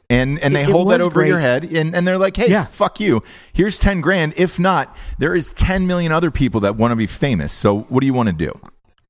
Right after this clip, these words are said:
Speaker 2: No, and they, they were great. History Channel was great. The production company, Pete Berg and Film forty-five, those people were some of the most awesome people. I still follow 'em. I still talk to 'em, email those guys, like,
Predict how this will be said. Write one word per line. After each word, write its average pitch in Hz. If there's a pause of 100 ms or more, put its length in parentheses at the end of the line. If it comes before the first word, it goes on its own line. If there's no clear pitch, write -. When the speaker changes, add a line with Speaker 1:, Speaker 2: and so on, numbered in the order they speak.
(140)
Speaker 2:
No, 226
and 190
they, 202
they 180
were 220
great. 151
History 175
Channel 185
was 160
great. 160
The 156
production 143
company, 160
Pete 165
Berg 151
and 135
Film 151
forty-five, 143
those 156
people 156
were 131
some 147
of 139
the 135
most 131
awesome 135
people. 147
I -
still -
follow 147
'em. 139
I -
still -
talk 139
to 160
'em, 131
email 156
those 131
guys, 147
like, 117